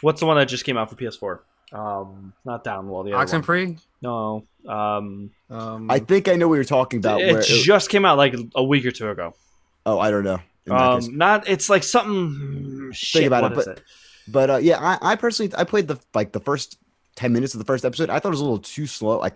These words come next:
Speaker 3: like in twenty thirteen
Speaker 1: Undertale.
Speaker 3: or something.
Speaker 1: Undertale. Is it,
Speaker 2: Under-
Speaker 1: like,
Speaker 3: Oh.
Speaker 1: not
Speaker 3: No, no,
Speaker 1: gameplay
Speaker 3: not
Speaker 1: wise,
Speaker 3: even close,
Speaker 1: but it,
Speaker 3: not even
Speaker 1: no,
Speaker 3: close,
Speaker 1: no, no,
Speaker 3: not even
Speaker 1: no, no,
Speaker 3: close.
Speaker 1: not gameplay wise, but is it, like,
Speaker 2: Critically?
Speaker 1: like,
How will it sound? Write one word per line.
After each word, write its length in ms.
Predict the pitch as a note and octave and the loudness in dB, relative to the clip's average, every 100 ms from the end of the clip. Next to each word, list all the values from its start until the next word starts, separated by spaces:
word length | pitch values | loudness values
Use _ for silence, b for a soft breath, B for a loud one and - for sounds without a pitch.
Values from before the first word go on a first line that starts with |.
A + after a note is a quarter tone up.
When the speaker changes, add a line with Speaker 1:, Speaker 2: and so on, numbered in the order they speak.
| - | -6
Speaker 3:
like 200 | D#2+ E2 | -8 -6
in 60 | E2 | 2
twenty 220 | G3 F3+ | 4 4
thirteen 240 | D3 C#3 | 2 0
Speaker 1:
Undertale. 100 | G2+ | 0
Speaker 3:
or 40 | F#2 | -2
something. 200 | F2 D3+ | -2 0
Speaker 1:
Undertale. 320 | C#3 A#2+ E2 - _ _ _ D#3+ | 0 -4 -10 -14 _ _ _ 2
Is 20 | |
it, 100 | D#3 | 4
Speaker 2:
Under- 40 | |
Speaker 1:
like, 160 | G3 G3+ | 6 6
Speaker 3:
Oh. 240 | A3 F#3+ - | 4 2 2
Speaker 1:
not 0 | |
Speaker 3:
No, 200 | A3+ B3+ | 4 4
no, 60 | E3+ G#3 C3 | 4 4 6
Speaker 1:
gameplay 20 | |
Speaker 3:
not 120 | E3+ | 6
Speaker 1:
wise, 200 | C#3+ C3+ | 6 4
Speaker 3:
even 40 | A#2+ | 6
close, 0 | |
Speaker 1:
but 160 | F3 | 6
it, 40 | E3+ | 6
Speaker 3:
not 100 | B2 | 4
even 120 | A2+ | 4
Speaker 1:
no, 100 | G3 | 4
Speaker 3:
close, 40 | |
Speaker 1:
no, 60 | A3+ | 4
no, 60 | A3+ | 4
Speaker 3:
not 100 | A3+ | 4
even 120 | A3 | 4
Speaker 1:
no, 60 | |
no, 40 | F3 | 4
Speaker 3:
close. 100 | C#3 | 4
Speaker 1:
not 160 | F3 F#3 | 2 2
gameplay 320 | F3+ D#3+ C#3 | 0 0 0
wise, 200 | B2 A#2+ | 0 0
but 120 | C3+ | -4
is 100 | C3+ | -4
it, 100 | C3 | -4
like, 220 | B2+ A#2 | -2 -2
Speaker 2:
Critically? 360 | D3 D3+ E3 E3+ | 0 0 2 2
Speaker 1:
like, 220 | F3 C#3 | 0 -2